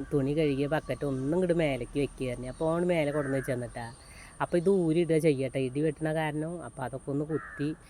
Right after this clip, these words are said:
അങ്ങനെ, ഏ, തുണികളൊക്കെ ഉണക്കാൻ വേണ്ടി തിരിച്ചിട്ട് ഞാൻ അങ്ങനെ താഴത്തേക്ക് വന്നിട്ടാ. അപ്പൊ ഏട്ടൻ കൊടുന്നത് ബീഫാണ് ട്ടാ. ബീഫും കൊടുക്കുന്നുണ്ട്, അയിലയും കൊടുക്കുന്നുണ്ട്. അപ്പൊ അയില ഞാൻ ഫ്രീസറിൽ വെച്ചിട്ടാ. സാമ്പാർ കഷ്ണമുണ്ട്.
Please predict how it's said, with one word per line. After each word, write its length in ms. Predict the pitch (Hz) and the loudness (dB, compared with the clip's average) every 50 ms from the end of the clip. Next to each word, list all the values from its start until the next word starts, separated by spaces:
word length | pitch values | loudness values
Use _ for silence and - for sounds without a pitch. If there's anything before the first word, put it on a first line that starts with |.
| - - - - - - - | -20 -20 -20 -20 -18 -12 -10
അങ്ങനെ, 480 | 127 123 127 127 123 131 143 156 - - | -8 -6 -4 -2 -2 0 0 -2 -2 -4
ഏ, 260 | - 131 131 131 123 | -4 -6 -4 -4 -6
തുണികളൊക്കെ 720 | 117 - 135 131 127 123 123 123 131 135 - 147 147 156 - - - - - - - - - - - - - - - - - - - - - - - - - - - - - - - - - - - - - - - - - - - - | -6 -6 -6 -8 -6 -6 -4 -2 -2 -2 -2 0 -2 -2 -2 -4 -10 -20 -20 -20 -20 -20 -20 -20 -20 -20 -20 -20 -20 -20 -20 -20 -20 -20 -20 -20 -20 -20 -20 -20 -20 -20 -20 -20 -20 -20 -20 -20 -20 -20 -20 -20 -20 -20 -20 -10 -4 0
ഉണക്കാൻ 400 | 147 143 143 - - 143 147 160 | 2 2 2 2 2 2 2 4
വേണ്ടി 260 | 160 151 143 160 151 135 - - - - - - - - - | 4 4 4 2 2 0 -4 -16 -20 -20 -20 -20 -10 -2 -2
തിരിച്ചിട്ട് 400 | 147 127 123 - 151 131 - 180 | -2 -2 -2 -2 -2 0 2 4
ഞാൻ 300 | 190 170 147 139 139 160 | 4 6 4 4 2 2
അങ്ങനെ 280 | 160 143 135 139 147 | 0 0 0 0 0
താഴത്തേക്ക് 420 | 151 151 139 127 117 - 120 117 143 | 2 2 2 2 0 -2 -2 0 0
വന്നിട്ടാ. 300 | 135 131 123 - 139 127 | 0 0 -2 -4 -4 -6
അപ്പൊ 180 | 127 - - | -6 -2 -2
ഏട്ടൻ 280 | 151 139 131 - 143 143 | 0 0 0 0 -2 -2
കൊടുന്നത് 340 | 139 143 131 135 135 135 135 | -2 -2 0 0 -2 -2 0
ബീഫാണ് 540 | 139 147 131 123 113 - - 131 123 120 113 | 0 0 0 0 -2 -4 -6 -6 -6 -6 -8
ട്ടാ. 220 | - 123 117 117 - - - - - - - - - - - | -8 -10 -10 -12 -12 -18 -20 -20 -20 -20 -20 -20 -18 -4 2
ബീഫും 340 | 139 143 143 131 - 170 175 | 4 4 4 4 2 0 2
കൊടുക്കുന്നുണ്ട്, 400 | 165 160 139 139 147 147 147 165 | 2 2 2 2 0 0 2 2
അയിലയും 360 | 156 143 135 127 123 135 135 | 2 2 2 2 0 0 -2
കൊടുക്കുന്നുണ്ട്. 560 | 135 135 123 123 123 120 123 117 - - 127 | -2 -2 -2 -4 -6 -6 -8 -10 -10 -10 -10
അപ്പൊ 160 | 131 - - 156 | -8 -4 -2 0
അയില 260 | 143 131 131 131 151 | 0 2 2 2 2
ഞാൻ 180 | 156 151 151 | 2 2 2
ഫ്രീസറിൽ 520 | 151 160 160 147 131 - - 123 120 127 131 | 0 0 2 0 0 0 -4 -6 -4 -4 -4
വെച്ചിട്ടാ. 480 | 131 117 - 135 117 - 120 117 113 113 - | -4 -4 -4 -6 -8 -6 -6 -8 -8 -8 -4
സാമ്പാർ 460 | - 143 139 139 131 123 131 131 127 131 147 156 147 139 131 - - - 120 101 - 135 | 0 0 0 0 0 -2 -2 -4 -4 -2 -2 -2 -2 -2 -4 -6 -6 -6 -4 -2 -2 -2
കഷ്ണമുണ്ട്. 520 | 127 - - 147 143 139 131 123 135 135 | -4 -2 -2 -2 0 0 0 -2 -2 -6